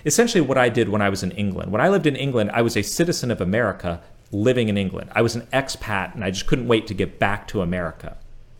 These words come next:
But the term that's used here is actually more often translated, but it's a little confusing or not. It's more often translated citizenship, but it could be translated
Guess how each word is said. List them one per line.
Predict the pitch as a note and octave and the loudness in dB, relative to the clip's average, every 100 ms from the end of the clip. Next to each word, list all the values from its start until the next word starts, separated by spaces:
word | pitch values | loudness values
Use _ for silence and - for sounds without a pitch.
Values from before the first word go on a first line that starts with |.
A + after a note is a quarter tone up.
| - - - - - - - - - | -20 -20 -20 -20 -20 -20 -20 -20 2
But | D3+ | 4
the | D3+ | 4
term | - G#3+ B3 | 2 0 2
that's | F#3+ - C3 | 2 0 0
used | C#3 D#3 - | 2 4 2
here | - D3 G#2+ G#2 - - - | 2 4 4 0 -10 -20 -10
is | B2 | 0
actually | E3 F3+ - C#3 B2 A2+ | 2 2 2 2 2 2
more | C3+ C3+ D3 | 2 6 6
often | B2+ F3 E3+ C3 A2 | 6 4 0 -4 -4
translated, | - A#2 G#2 A#2+ G#2 | -2 -2 0 0 2
but | G#2+ | 0
it's | - | 2
a | |
little | D3 | 0
confusing | D3+ A#2+ - D3 C#3 G#2 | 2 -2 0 0 2 2
or | |
not. | G#2+ B2 C3 | 2 2 0
It's | - | 0
more | E3 | 0
often | G3 C#3 | 0 -2
translated | A#2+ B2+ - A2+ F#2+ | -2 -4 0 0 0
citizenship, | - F#3 F3 - G#2 - - | 0 0 0 -2 -2 -2 -2
but | A2 | 0
it | A2 - | 0 -4
could | - A3+ A2+ | 0 2 4
be | C#3+ | 2
translated | - B2 G#2 - G2+ F#2 F#2+ | 0 -2 -2 -2 -2 0 -2